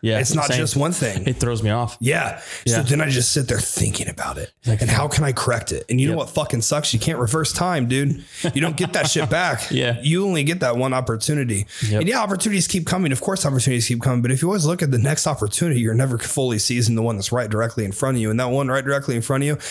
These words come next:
Speaker 2: that's probably the one that's gonna change your fucking life.
Speaker 1: Mm-hmm.
Speaker 2: Talked about karma.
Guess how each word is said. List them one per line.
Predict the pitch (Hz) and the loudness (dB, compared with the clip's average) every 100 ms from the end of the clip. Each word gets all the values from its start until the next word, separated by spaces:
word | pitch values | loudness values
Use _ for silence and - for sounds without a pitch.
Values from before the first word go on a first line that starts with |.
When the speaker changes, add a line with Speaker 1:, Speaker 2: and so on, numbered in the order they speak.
| - - | -10 -2
Speaker 2:
that's | 135 165 | -2 0
probably | - 160 165 160 143 | 0 0 0 0 2
the | |
one | 139 | 2
that's | 135 131 | 0 0
gonna | 123 107 | -2 0
change | 127 123 | 0 0
your | 113 | 0
fucking | 131 113 101 | 0 0 2
life. | 123 101 - - | 0 -2 -6 0
Speaker 1:
Mm-hmm. | 123 104 107 107 - - - _ _ _ _ _ _ _ _ _ _ _ _ _ _ _ _ - | 4 4 4 2 -2 -12 -20 _ _ _ _ _ _ _ _ _ _ _ _ _ _ _ _ -6
Speaker 2:
Talked | - 202 | -4 -2
about | 165 113 | -2 -2
karma. | - 123 120 90 - | -4 -2 -2 -4 -8